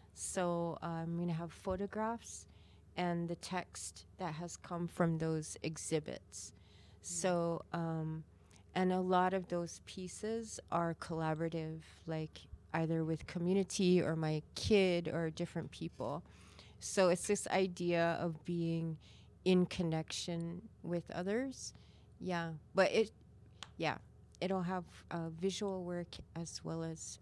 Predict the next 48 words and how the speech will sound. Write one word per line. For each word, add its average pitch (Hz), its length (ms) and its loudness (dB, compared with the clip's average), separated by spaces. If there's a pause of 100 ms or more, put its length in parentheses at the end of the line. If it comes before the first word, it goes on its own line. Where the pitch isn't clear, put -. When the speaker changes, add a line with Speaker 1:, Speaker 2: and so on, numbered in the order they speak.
Speaker 1:
um, 156 260 -4
poetry - 580 -4 (500)
and 214 300 6 (240)
a 175 40 4
few 190 380 0
essays. - 640 -6 (840)
Yeah. - 120 0
<laughs> - 140 -10 (600)
Speaker 2:
Yeah, 123 140 -8
that's 120 180 -4
really 143 280 10
cool. 127 360 8
Like, 120 240 -2
I 127 60 4
saw 147 220 6
you, 143 220 2
that 127 140 0
you 131 140 2
had 127 160 0
done 123 140 2
the 120 80 0
star 123 340 0
quilt 139 540 0 (420)
with 143 180 6
your 135 80 8
Speaker 1:
Mm-hmm. - 80 -10
Speaker 2:
poetry 135 440 4
on 135 200 2
it, 131 200 -4
and 113 120 -4
I 113 100 -2
was, 107 80 -6 (220)
I 160 120 6
was 139 120 8
so 143 140 4
fucking, 127 340 0 (120)
like, 123 260 -2
"Oh, 151 260 6
that's 143 220 0
awesome." 135 420 0
I 135 80 2
was, 131 120 2
like, 135 180 6
so 156 200 6
Speaker 1:
<laughs> 147 120 2
Speaker 2:
mesmerized 151 480 6
by 139 120 8
that. 139 240 4